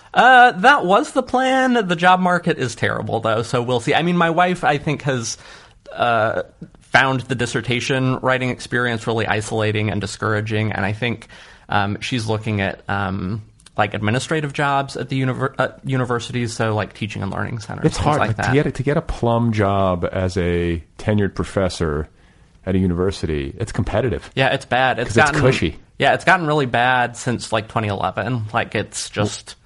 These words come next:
Speaker 2: Be-, why? Because more people are trying to do it?
Speaker 1: Yeah, I think that's part of it, and also, like, the recession. Like,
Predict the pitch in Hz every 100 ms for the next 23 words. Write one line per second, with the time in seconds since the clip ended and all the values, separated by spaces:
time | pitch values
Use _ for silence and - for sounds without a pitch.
0 | _ 117 110 127 127 113 101 101 107 101
1 | - 104 107 101 101 101 85 104 156 202
2 | - 208 226 214 269 214 196 - 220 208
3 | 170 175 175 190 165 147 135 131 139 127
4 | 110 110 107 135 127 127 107 104 -